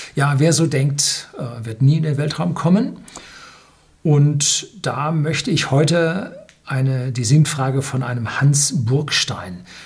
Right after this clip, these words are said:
der vor, ja, mehreren Wochen, wenn nicht gar Monaten, hier einen Kommentar zu einem meiner Weltraumvideos, äh, geschrieben hat, dem möchte ich jetzt hier an dieser Stelle mal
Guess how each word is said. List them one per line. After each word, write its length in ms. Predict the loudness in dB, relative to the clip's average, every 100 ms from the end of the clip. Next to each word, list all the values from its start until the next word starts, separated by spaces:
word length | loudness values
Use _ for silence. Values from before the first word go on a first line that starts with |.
| -14
der 100 | -10
vor, 400 | -8 -6 -6 -4 -2
ja, 320 | 0 0 -2 -10 -16 -4
mehreren 540 | 0 2 0 -2 -6 -8
Wochen, 340 | -8 -4 -4
wenn 80 | -4
nicht 140 | -6 -6
gar 100 | -6
Monaten, 560 | -4 -2 -2 -2 -6 -8 -16 -18 -20 -20
hier 320 | -6 -4 -4
einen 220 | -4 -4 -4
Kommentar 800 | -2 -2 -2 -2 -2 -2 -6 -14 _ _ _ -20 -8
zu 180 | -4 -2
einem 160 | 0
meiner 280 | 0 0 -2
Weltraumvideos, 1000 | -2 -2 -2 -2 -2 -2 -2 -2 -2 -4 -10 -20 -20 -20 -20 _ _ -20 -8
äh, 120 | -6
geschrieben 460 | -2 -2 0 0 0
hat, 380 | 0 -2 -4 0
dem 140 | 0
möchte 240 | 0 -2
ich 60 | -4
jetzt 200 | -4 -4
hier 260 | -4 -6 -4
an 80 |
dieser 160 | -4 -4
Stelle 260 | -4 -4 -4
mal 380 | -4 -6 -10